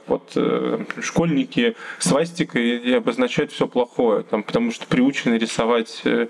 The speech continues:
какую-то вот войну, да, и там, значит, свастика на всем плохом, звездочка на всем хорошем. Может быть,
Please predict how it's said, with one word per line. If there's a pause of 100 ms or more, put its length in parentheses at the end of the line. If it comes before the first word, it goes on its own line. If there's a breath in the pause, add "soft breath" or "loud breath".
(500 loud breath)
какую-то
вот
войну,
да,
и
там,
значит,
свастика
на
всем
плохом,
звездочка
на
всем
хорошем.
Может
быть,